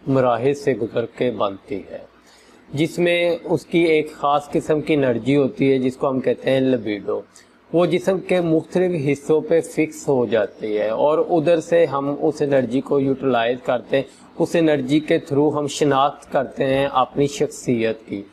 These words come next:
और अगर तो उस stage, ये पांच जो stages हैं, इनमें अगर किसी stage पे fixation हो जाएगी तो इसके जो negative result आना शुरू हो जाएंगे। इसी तरीके से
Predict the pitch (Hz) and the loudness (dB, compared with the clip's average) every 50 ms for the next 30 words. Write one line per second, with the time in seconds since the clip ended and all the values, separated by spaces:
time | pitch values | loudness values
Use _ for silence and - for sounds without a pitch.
0 | - _ _ - - _ _ - - 143 143 151 151 156 156 151 - 165 165 160 | -20 _ _ -20 -20 _ _ -4 0 2 2 2 2 0 0 -2 -2 -2 0 4
1 | 175 196 202 196 - 202 190 190 185 185 180 170 - - 190 - - - - 175 | 4 4 4 4 2 2 4 4 4 4 2 0 0 -2 -4 -4 -4 -4 -2 0
2 | 156 151 160 147 151 175 165 160 156 156 156 156 160 156 - - 147 143 143 151 | 2 2 2 2 0 2 2 4 4 4 4 4 2 0 0 -2 -2 -2 0 -2
3 | 151 - - 143 151 160 151 151 - - 139 123 110 123 147 143 131 143 139 139 | -4 -6 -4 0 2 2 2 0 -2 -2 -2 0 2 0 0 2 2 2 2 0
4 | 143 147 143 135 135 135 143 147 143 139 147 143 139 - 143 - 160 151 156 - | 0 0 0 2 2 2 2 2 2 2 2 0 -2 -4 -2 0 -2 -2 -2 -2
5 | - 156 139 139 131 135 - - 151 151 151 151 - _ _ _ _ - 165 156 | 0 2 2 2 0 -4 -4 -2 -2 -2 -2 -4 -8 _ _ _ _ -6 -6 -6
6 | - - - 160 147 147 - 180 175 175 165 147 147 147 131 135 143 143 143 131 | -4 -4 -2 -2 -2 -2 -2 -2 0 0 2 2 2 2 2 2 2 4 2 2
7 | 127 143 147 143 147 - - _ _ - - 160 160 160 156 - - 165 165 160 | 2 0 0 -2 -4 -10 -20 _ _ -4 0 2 2 2 0 -2 -2 0 2 2
8 | 165 170 151 135 147 151 147 151 151 151 151 139 139 139 139 147 151 156 165 156 | 2 0 0 0 2 2 2 2 2 2 0 2 2 2 0 0 0 0 -2 -2
9 | 143 135 135 123 110 131 127 127 123 123 127 120 113 113 113 - - 113 101 107 | 0 0 -2 0 2 2 2 2 2 0 -2 -2 -2 -2 -4 -4 -6 -6 -4 -2
10 | 107 104 101 98 - 101 95 95 98 98 98 98 - - - _ _ _ _ - | -2 -2 -2 -4 -4 -4 -4 -4 -6 -8 -10 -12 -14 -20 -20 _ _ _ _ -6
11 | - 165 170 170 - 220 196 180 165 180 180 - - 190 180 175 - 170 175 175 | -4 -4 -2 -2 -2 -4 0 0 0 0 0 0 0 -2 -2 0 0 2 4 4
12 | 175 170 | 4 4